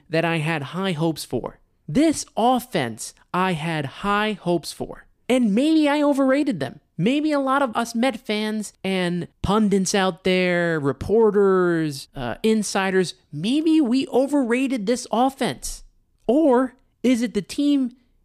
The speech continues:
is good, the offense is good enough, but the philosophy is awful?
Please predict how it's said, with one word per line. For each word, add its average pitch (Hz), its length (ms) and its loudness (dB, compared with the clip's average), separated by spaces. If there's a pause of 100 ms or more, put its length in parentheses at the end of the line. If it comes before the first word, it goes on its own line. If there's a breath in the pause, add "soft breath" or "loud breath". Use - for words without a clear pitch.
(120)
is 202 220 0
good, 240 380 2
the 175 140 -8
offense 247 420 -2
is 196 140 -4
good 240 180 0
enough, 208 300 0
but - 180 -4
the 233 80 -2
philosophy 220 1000 -4
is 165 220 -4
awful? - 540 -4